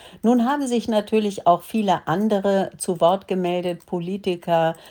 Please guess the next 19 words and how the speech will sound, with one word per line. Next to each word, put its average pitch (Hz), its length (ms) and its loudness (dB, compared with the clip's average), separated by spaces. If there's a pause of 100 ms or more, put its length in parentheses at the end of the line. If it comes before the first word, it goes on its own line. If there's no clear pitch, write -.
(120)
Funktionäre 196 1080 2
und 190 220 -2
so 175 200 -4
weiter. 175 640 0
Und, 170 540 -4 (420)
ähm, 160 480 -2
ich - 240 -18
will 185 380 -2
mal 180 360 2
gerade, 190 880 0 (240)
äh, 165 300 -8
sprechen 202 760 -4
hier 190 240 0 (240)
von 226 640 2 (460)
Herrn 196 420 0
Ruckwied, 151 1120 -2
dem 175 320 0
Bauernpräsidenten. 143 1600 0 (640)
Der 226 420 4